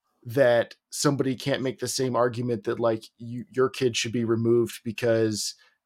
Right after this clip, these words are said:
you support something else, right? That, that could be seen as, um, antisocial or truant in some way.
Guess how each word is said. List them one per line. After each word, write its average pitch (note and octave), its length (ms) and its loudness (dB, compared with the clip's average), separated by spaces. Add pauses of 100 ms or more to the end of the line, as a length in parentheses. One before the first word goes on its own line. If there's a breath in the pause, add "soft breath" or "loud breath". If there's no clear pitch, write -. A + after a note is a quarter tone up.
(140)
you B2+ 180 -4
support B2+ 440 0
something A2+ 320 -4
else, - 420 -2
right? A#2+ 280 2
That, A2+ 240 -2
that C3+ 200 0
could B2 140 -2
be A#2+ 120 -2
seen C3 360 0
as, A2+ 720 2
um, G#2+ 560 2 (100)
antisocial A2+ 840 0
or G#2 80 -2
truant A2 380 -4
in G#2+ 120 -6
some G2+ 220 -4
way. - 300 -8